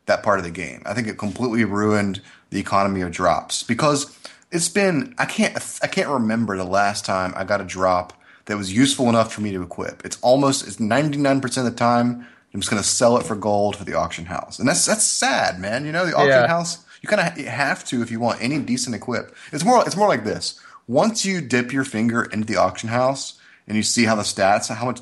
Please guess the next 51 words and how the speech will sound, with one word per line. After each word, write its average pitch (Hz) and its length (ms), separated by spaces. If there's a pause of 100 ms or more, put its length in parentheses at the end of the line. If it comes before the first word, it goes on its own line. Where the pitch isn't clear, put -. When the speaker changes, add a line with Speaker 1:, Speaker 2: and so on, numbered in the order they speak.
(140)
Speaker 1:
better 120 160
the 120 100
stats 110 380
are, 139 220
and 117 80
how 120 80
much 117 260
more, 110 320 (220)
like, 101 300
specific 131 580
you 127 80
can 120 160
get 117 160
with 117 100
the 107 160
stats 113 200
you 104 80
need, 127 360 (460)
you 143 80
can't 196 240
go 147 100
back. 120 500 (260)
'Cause 135 140
then 190 100
you, 180 80
Speaker 2:
Yeah. 139 300 (240)
Speaker 1:
<laughs> - 240
'cause 147 140
it's 165 280
just, 147 200
you, 151 120
you 143 120
know 143 200
what's 131 220
out 123 260
there, - 260
you 98 80
know? 98 180
You 117 120
know, 113 80
Speaker 2:
Yeah, 165 100 (140)
Speaker 1:
you 202 60
Speaker 2:
I've, 202 40
Speaker 1:
could 160 140
be 240 60 (120)
Speaker 2:
I've 185 140
Speaker 1:
missing. 208 60
Speaker 2:
managed 233 260
to 185 120
avoid 160 360
it, 208 220